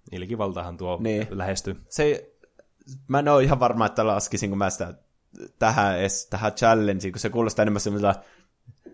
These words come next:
Speaker 2: "It's a prank, bro",
Speaker 1: Mm.
Speaker 2: jutulta.
Speaker 1: Niin kuulostaakin.
Speaker 2: Kun tuo on vaan tommonen ihan perseestä oleva, eihän siinä oo mitään prankkia. Totta kai sun pitää auttaa jotakin, joka kaatuu
Speaker 1: Niin.
Speaker 2: tolleen, niin sitten sitä kuvataan ja sille, "He,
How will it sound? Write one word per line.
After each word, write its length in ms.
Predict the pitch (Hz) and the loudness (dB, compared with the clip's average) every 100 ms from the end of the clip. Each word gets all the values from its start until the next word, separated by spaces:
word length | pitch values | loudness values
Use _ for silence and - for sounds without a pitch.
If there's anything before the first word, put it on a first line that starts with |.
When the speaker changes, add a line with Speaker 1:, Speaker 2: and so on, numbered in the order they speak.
| _ - | _ -4
Speaker 2:
"It's 180 | 160 180 | 2 2
a 40 | |
prank, 560 | 135 156 185 196 147 135 | 4 2 4 4 2 -2
bro", 420 | 113 127 139 147 156 | -4 2 4 6 4
Speaker 1:
Mm. 300 | 143 147 151 | 4 4 2
Speaker 2:
jutulta. 460 | 113 117 123 127 | 2 0 0 -2
Speaker 1:
Niin 320 | 120 120 117 | 2 2 2
kuulostaakin. 680 | 101 107 101 95 - 92 95 - - _ | 0 0 0 -2 -4 -6 -8 -14 -16 _
Speaker 2:
Kun 100 | 139 | -4
tuo 120 | 180 | 0
on 80 | 180 | 4
vaan 120 | 175 | 4
tommonen 320 | 175 160 151 | 2 2 4
ihan 220 | 156 135 123 | 4 2 6
perseestä 640 | 135 127 120 107 104 104 | 6 6 2 -2 0 2
oleva, 260 | 107 110 - | 2 2 -2
eihän 180 | 175 | -4
siinä 180 | 185 165 | 0 2
oo 40 | 143 | 2
mitään 240 | 139 135 | 2 -2
prankkia. 460 | - 127 117 - 90 | 2 0 0 -6 -8
Totta 260 | 127 - | -4 0
kai 140 | 165 135 | 2 2
sun 160 | 110 | 0
pitää 220 | - 107 104 | -4 -4 2
auttaa 440 | 117 113 117 95 | 4 4 2 -2
jotakin, 360 | 98 104 98 101 | 0 0 0 0
joka 180 | 98 | -2
kaatuu 440 | 90 104 104 87 90 | 0 4 4 2 -2
Speaker 1:
Niin. 100 | 85 | -2
Speaker 2:
tolleen, 400 | 95 101 98 98 | -2 -2 -4 -6
niin 140 | 104 _ _ _ _ _ - - - - | -8 _ _ _ _ _ -4 -4 -6 -10
sitten 320 | - 98 117 | -8 -2 -2
sitä 200 | - 127 | 2 2
kuvataan 540 | - 104 101 101 87 | 4 4 4 4 0
ja 60 | 90 | -4
sille, 280 | 87 90 92 | -4 -6 -4
"He, 120 | 104 | -4